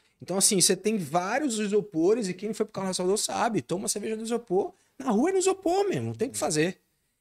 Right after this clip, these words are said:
Speaker 1: E quando você olha por trás do isopor, tem uma família inteira deitada dormindo.
Speaker 2: Massa, viu?
Speaker 1: Saca? E aí você vai pros níveis, né?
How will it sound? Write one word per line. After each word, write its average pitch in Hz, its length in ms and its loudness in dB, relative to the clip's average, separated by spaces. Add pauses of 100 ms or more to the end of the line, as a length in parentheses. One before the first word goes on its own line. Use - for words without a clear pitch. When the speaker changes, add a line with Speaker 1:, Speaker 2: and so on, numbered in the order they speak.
(140)
Speaker 1:
E 208 80 -8
quando 254 200 0
você 262 100 4
olha 254 120 4
por 240 240 0
trás 247 280 2
do - 20 -2
isopor, 226 320 2
tem 302 100 -4
uma 330 80 0
família 339 320 2
inteira 311 300 2
deitada 294 400 -2
dormindo. 254 500 -4 (800)
Speaker 2:
Massa, 101 480 -14
viu? 98 260 -14
Speaker 1:
Saca? - 400 -8 (320)
E 123 120 -6
aí 131 200 -2
você 220 180 2
vai 160 180 -2
pros 240 320 -4
níveis, 113 420 -6
né? 127 220 -10